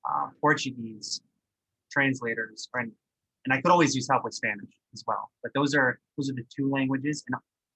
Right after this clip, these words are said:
course, you know, there's, um, South Pacific, Asian, uh, <clears throat> pretty dense population in Rhode Island as well.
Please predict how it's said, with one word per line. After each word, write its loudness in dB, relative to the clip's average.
course, 4
you -6
know, -2
there's, -10
um, -8
South 0
Pacific, -2
Asian, -2
uh, -8
<clears throat> -14
pretty 2
dense 0
population 0
in -2
Rhode 2
Island -2
as -14
well. -2